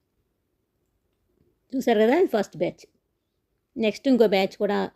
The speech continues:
ఈ పొడిలో వేసి ఒకసారి కలుపుకొని గ్రైండ్ చేసినట్లయితే మంచి టెక్స్చర్ వస్తుందన్నమాట.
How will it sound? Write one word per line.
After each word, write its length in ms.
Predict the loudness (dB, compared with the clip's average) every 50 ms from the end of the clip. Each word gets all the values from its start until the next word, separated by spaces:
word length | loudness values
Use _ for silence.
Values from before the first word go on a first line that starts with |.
| _ _ _ _ _ -12
ఈ 120 | -8 -6 -6 -6 -8 -10 _ _ _ _ _ _ _ _ -2
పొడిలో 260 | -2 0 2 2 2
వేసి 340 | 2 2 0 -2 -2 0 -2 -2 -2 _ _ _ _ _ _ _ _ _ _ _ _ _ _ _ _ _
ఒకసారి 540 | -14 -12 -12 -8 -2 0 0 2 2 0 -2 -4 _ _ _ _ _ _ _ _ _ _
కలుపుకొని 440 | -6 -4 -4 -4 -4 -4 -2 0 0
గ్రైండ్ 360 | 0 2 0 0 0 -2 -2 -2
చేసినట్లయితే 640 | -4 -4 -4 -8 -10 -8 -8 -8 -8 -8 -8 -10 -12 -12 -12 _ _ _ _ -12
మంచి 320 | -8 -6 -6 -4 -2 -2 -4 -4 _ _ _ _ _ _ _ _ _ _ _ _ _ _ _ _ _ _ _ _ _ _ _ _ _ -4
టెక్స్చర్ 320 | -4 -2 2 2 2 2
వస్తుందన్నమాట. 580 | 2 0 -4 -6 -8 -8 -8 -10 -10 -12 -12